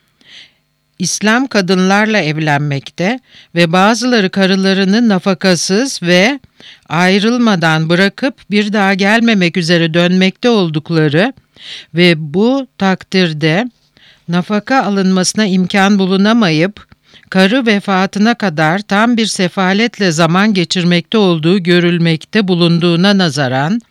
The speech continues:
İmam Ahmet bin Hanbel Hazretlerinin içtihatları, asrın ihtiyaçlarına en uygun ve insanların muamelelerine en refik olup, hakkında içtihat olunan meselede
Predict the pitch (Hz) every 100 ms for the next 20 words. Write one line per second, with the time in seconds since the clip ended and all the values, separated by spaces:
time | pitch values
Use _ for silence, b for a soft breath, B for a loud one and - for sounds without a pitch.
0 | _ _ _ B B B B 180 190 202
1 | 247 247 175 190 190 220 254 - 214 233
2 | 202 185 190 208 233 208 190 160 170 -
3 | 175 165 165 202 220 180 - 202 165 165
4 | - 170 151 156 247 - _ B B B
5 | - 180 190 - 202 277 240 196 - 208
6 | 202 196 208 208 208 220 202 214 254 226
7 | 165 147 165 196 277 _ B B 170 185
8 | 190 190 - 196 202 202 214 277 226 202
9 | 202 196 196 196 196 196 185 220 190 220
10 | 277 247 196 - - - 175 151 196 -
11 | - b b b b b 175 196 _ 220
12 | 214 277 233 - - 240 262 220 180 180
13 | 175 170 185 180 196 180 180 190 220